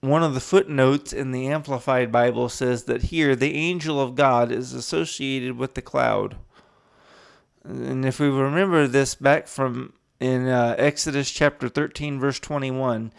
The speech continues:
it said that the presence of the Lord was going before them by day in a pillar of cloud to lead them along the way, and in a pillar of fire by night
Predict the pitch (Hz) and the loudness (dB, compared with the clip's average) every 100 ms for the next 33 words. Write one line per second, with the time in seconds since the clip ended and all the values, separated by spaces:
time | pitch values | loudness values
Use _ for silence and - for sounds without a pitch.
0 | - - - 127 147 - 156 139 143 127 | -20 -20 -14 -10 -4 0 2 2 -2 -4
1 | - 165 175 160 175 - 131 131 131 143 | -2 0 0 -2 -8 -6 -6 -4 -4 0
2 | 139 117 110 120 113 131 147 147 123 123 | 0 0 0 -4 0 0 0 0 -2 -2
3 | 147 143 120 131 127 - 117 117 123 120 | 0 0 0 -2 -4 -8 -2 2 2 2
4 | 131 123 113 123 123 117 107 156 143 135 | 0 0 0 -4 -4 -6 -6 -6 -2 0
5 | 120 117 - 139 113 107 107 110 - 120 | 0 -2 -4 0 2 2 -2 -4 -8 -6
6 | 139 151 120 117 117 113 123 120 113 113 | -4 -4 -4 -4 -2 0 0 -2 -4 -4
7 | 107 - 147 _ _ _ _ _ _ _ | -4 -6 -16 _ _ _ _ _ _ _
8 | _ _ _ - 127 131 131 127 131 139 | _ _ _ -6 -2 0 0 -2 -2 -2
9 | 131 - - 151 143 131 127 - 143 143 | -2 2 2 4 4 6 4 2 2 4
10 | 131 117 120 120 127 160 131 117 - | 4 2 2 0 0 0 -2 -4 -12